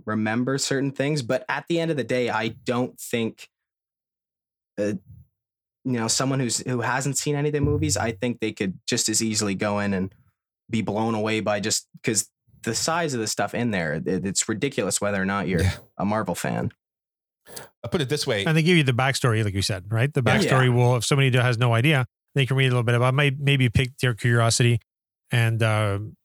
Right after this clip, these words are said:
Speaker 3: make them go watch the movies a little bit.
Speaker 2: Yeah.
Speaker 1: Yeah, I, I, maybe, maybe to enjoy it, you don't have to be a fan, but, like, if, oh, I, I would say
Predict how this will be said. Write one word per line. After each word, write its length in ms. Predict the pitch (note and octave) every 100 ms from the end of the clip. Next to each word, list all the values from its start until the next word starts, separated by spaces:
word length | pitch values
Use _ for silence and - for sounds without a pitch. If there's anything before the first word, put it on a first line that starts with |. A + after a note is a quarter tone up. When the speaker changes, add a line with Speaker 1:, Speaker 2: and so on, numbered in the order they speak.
| -
Speaker 3:
make 300 | A2+ B2+ C#3
them 120 | B2+
go 80 | A2
watch 220 | G2+ -
the 60 |
movies 260 | F2+ F2+ F2+
a 40 |
little 120 | F#2 F#2
bit. 160 | D#2+ -
Speaker 2:
Yeah. 80 | G2+
Speaker 1:
Yeah, 120 | F#2
I, 180 | D#3+ F#3
I, 200 | - D3+ D3
maybe, 500 | C#3+ D#3+ E3+ F#3 D#3+
maybe 360 | B2+ D3 E3+
to 200 | - D3+
enjoy 500 | C3+ A2 G#2+ A#2 C3
it, 180 | F#3 A3 _ _
you 240 | G#2+ B2 B2
don't 160 | C3
have 160 | C#3 C#3+
to 80 | C#3
be 100 | C3
a 60 |
fan, 280 | B2 C3+ C#3+
but, 140 | C#3 A#2
like, 200 | A#2+ G2+
if, 280 | B2 - - _ _ _ _ _ _ -
oh, 240 | C#3+ C3
I, 180 | B2 C#3+
I 140 | C#3 C#3+
would 180 | D3
say 320 | - C3 B2